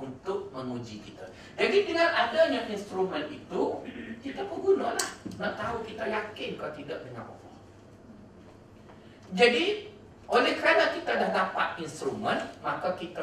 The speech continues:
kena tahu skala ukuran. Ya, skala ukuran. Benchmark dia tu, nak, nak pakai benchmark berapa. Jadi,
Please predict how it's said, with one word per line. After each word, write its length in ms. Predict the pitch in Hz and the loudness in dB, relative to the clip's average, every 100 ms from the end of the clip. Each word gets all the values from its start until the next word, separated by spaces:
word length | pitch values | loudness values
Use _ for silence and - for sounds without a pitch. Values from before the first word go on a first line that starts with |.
| 156 | -6
kena 180 | 147 143 | -4 -2
tahu 240 | 175 170 | -2 -2
skala 880 | 165 - - - 175 175 160 - - | -4 -6 -10 0 2 2 2 0 -2
ukuran. 400 | - - - - - - - - - - - - - 240 240 233 - - - - - - - | -8 -10 -10 -12 -18 -20 -20 -20 -20 -20 -20 -18 -16 -14 -14 -16 -16 -18 -18 -18 -18 -8 -4
Ya, 80 | |
skala 480 | - - - - - - | 0 2 4 4 2 -2
ukuran. 260 | - - - - - | -6 -8 -8 -16 -2
Benchmark 560 | - - - 156 - 120 | 0 2 -2 -2 -4 -4
dia 160 | 117 - | -6 -4
tu, 80 | 117 | -6
nak, 160 | 123 | -6
nak 160 | - - | -6 -6
pakai 160 | 120 | -8
benchmark 400 | 120 - - - | -6 -4 -4 -4
berapa. 380 | - - - - - - - - - - - - - - - - - - - - - - - - - - - | -4 -4 -6 -14 -16 -18 -18 -18 -18 -20 -20 -20 -20 -20 -20 -20 -20 -20 -20 -20 -20 -20 -20 -20 -20 -14 0
Jadi, 560 | 277 285 370 403 - | 2 6 8 6 6